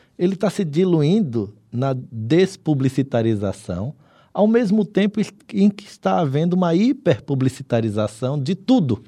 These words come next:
né? Como dizem meus colegas franceses lá da Sorbonne, que falam da despublicitarização e da hiperpublicitarização do mundo.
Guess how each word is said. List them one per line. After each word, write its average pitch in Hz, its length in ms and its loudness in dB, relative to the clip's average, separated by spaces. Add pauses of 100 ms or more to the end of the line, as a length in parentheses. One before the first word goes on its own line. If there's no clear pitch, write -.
(340)
né? 117 120 -2
Como 117 240 -2
dizem 117 320 -2
meus 110 220 -2
colegas 110 560 0
franceses 104 840 -2 (540)
lá 107 220 2
da 107 140 -2
Sorbonne, 107 680 -2
que - 120 -20
falam 117 340 -2
da 101 180 -4
despublicitarização 107 1400 -2
e - 20 0
da 104 180 0
hiperpublicitarização 104 1500 -4 (560)
do 131 160 6
mundo. 107 420 2